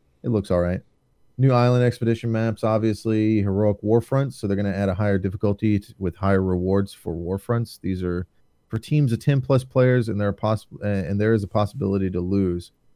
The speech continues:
I guess that means you have to be a pre-made group? I don't know.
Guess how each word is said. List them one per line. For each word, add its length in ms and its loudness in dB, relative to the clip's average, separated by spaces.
I 180 -2
guess 420 2
that 180 0
means 220 -2
you 80 0
have 120 -2
to 80 -10
be 160 -2
a 40 -2
pre-made 560 -4
group? 300 0
I 80 0
don't 160 0
know. 200 -2